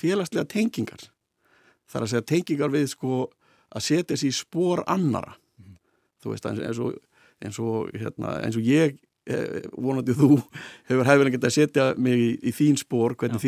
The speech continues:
Speaker 1: þér líður, þú veist að ég er með hálsbólgu og,
Speaker 2: Já.
Speaker 1: og þá veistu hva-, hvernig mér líður þegar ég hef hálsbólgu og svo framvegis.
Speaker 2: Mhm.
Speaker 1: Og þannig að þessi svæði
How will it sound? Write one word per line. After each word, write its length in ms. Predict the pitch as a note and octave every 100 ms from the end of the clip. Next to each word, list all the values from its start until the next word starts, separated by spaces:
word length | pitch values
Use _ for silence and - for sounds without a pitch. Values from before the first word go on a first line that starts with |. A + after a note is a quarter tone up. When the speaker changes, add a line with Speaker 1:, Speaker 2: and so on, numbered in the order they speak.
| C3+
Speaker 1:
þér 40 |
líður, 340 | B2 B2+ B2+ B2
þú 120 | C#3
veist 160 | B2+ -
að 120 | A#2+
ég 160 | C3+
er 40 | B2+
með 120 | A#2
hálsbólgu 540 | A#2 D3+ - D#3+ E3+ E3+
og, 60 | D3+
Speaker 2:
Já. 120 | C3 - - -
Speaker 1:
og 80 | A#2
þá 60 | C3
veistu 320 | B2+ A#2+ B2+
hva-, 200 | A#2+ C3 B2 - -
hvernig 220 | C3 B2
mér 120 | B2
líður 200 | B2 A#2+
þegar 140 | A#2 A2+
ég 40 |
hef 80 | A2+
hálsbólgu 380 | B2 B2+ - A#2+
og 60 | A2
svo 100 | G2+
framvegis. 320 | F#2+ G2 G#2+
Speaker 2:
Mhm. 100 | - G2+ F#2 - - -
Speaker 1:
Og 400 | A2+ A#2 A#2 A#2+ _ -
þannig 240 | A#2 A#2+
að 200 | B2 A#2 -
þessi 280 | A#2+ A#2 A2+
svæði 640 | - C#3+ F#3+ E3+ D3